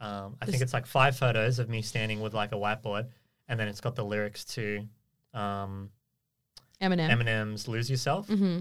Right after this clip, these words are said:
Speaker 1: So, like, if you had, then swipe.
Speaker 2: One
Speaker 1: One
Speaker 2: shot.
Speaker 1: shot.
Speaker 2: Yeah.
Speaker 1: Swipe. One opportunity.
Speaker 2: You need to make sure that first photo's lit so girls aren't just fucking left in the first one and then not getting the joke.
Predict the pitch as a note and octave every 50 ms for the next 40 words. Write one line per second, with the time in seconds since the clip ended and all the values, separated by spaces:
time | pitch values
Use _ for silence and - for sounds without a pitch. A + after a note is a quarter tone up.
0 | F#3 - - A#2 G#2+ G#2+ A2+ - - F3+ C3+ B2 B2+ B2+ A2+ A2 A2 G#2 G#2+ A2+
1 | A#2+ B2+ - - _ _ _ _ C3+ C3+ C3+ B2+ - - B2 A#2+ B2 - _ _
2 | _ _ _ _ _ - F3+ F#3 F#3 F3+ E3+ - - F3+ E3 C#3 - - - _
3 | _ - F3 D#3 - - - - _ - D3 B2 A#2 A2+ A2+ A2 B2 A#2+ - B2+
4 | B2+ C#3+ D#3 D#3+ D#3 F#3 G#3+ G#3+ G#3 G#3 G#3+ A3 A3+ G#3+ G#3+ G#3+ - G3+ F#3+ E3
5 | - - - G3 F#3 E3+ - - F#3 F3+ F3 E3 E3 E3+ F3 F#3 F3+ D#3 - C#3
6 | - - F3 E3+ F3 E3+ E3+ E3+ F3 E3 D#3 D#3+ E3 - - - E3 E3 E3 E3
7 | E3 F3+ F#3+ - F3 E3+ E3+ E3 - F#3+ F3 E3 D#3+ - E3+ E3+ F3 E3 - D#3+
8 | D#3 D3+ D#3 D#3 D#3+ D3+ E3 E3+ E3+ E3 D#3 D#3 D#3 D#3 D#3+ D3+ D#3+ F3 - -